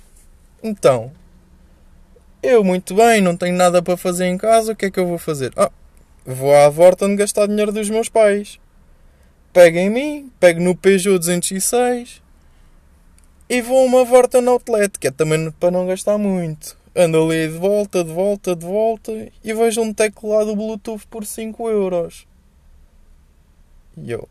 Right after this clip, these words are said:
"Oh, que belo negócio, vou comprar isto." Olho para a caixa, estava toda fodida e eu, "Ah, também,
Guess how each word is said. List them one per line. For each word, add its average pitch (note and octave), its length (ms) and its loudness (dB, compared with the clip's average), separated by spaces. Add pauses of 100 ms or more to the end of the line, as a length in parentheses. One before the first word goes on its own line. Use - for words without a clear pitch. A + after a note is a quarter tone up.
"Oh, C3+ 240 6 (400)
que F3+ 120 -4
belo C#3 260 2
negócio, G3 680 -4 (720)
vou D3+ 220 -8
comprar F3+ 420 2
isto." G3 460 -10 (560)
Olho F#3 160 -2
para F#3 160 4
a F3+ 40 2
caixa, D3 300 0
estava D3 300 0
toda C#3 360 -2
fodida F#3+ 580 -4
e F3+ 80 -4
eu, B2+ 200 -6
"Ah, - 140 -8 (420)
também, D#3+ 480 -2